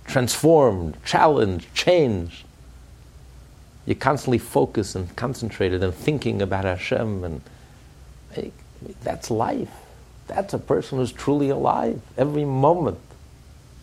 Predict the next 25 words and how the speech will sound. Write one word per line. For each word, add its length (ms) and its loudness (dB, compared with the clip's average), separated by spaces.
every 260 2
moment, 520 2
every 220 2
second, 580 0
every 240 2
day, 460 4
every 480 0
week, 360 0
every 300 -6
month, 440 -2
every 400 -8
year, 400 0
this 200 -4
person 460 -4
is 120 -6
truly 420 0
living 440 6
it 100 6
up. 280 4
He 140 4
is 160 4
alive. 500 2
He 60 -4
doesn't 300 -2
need 340 2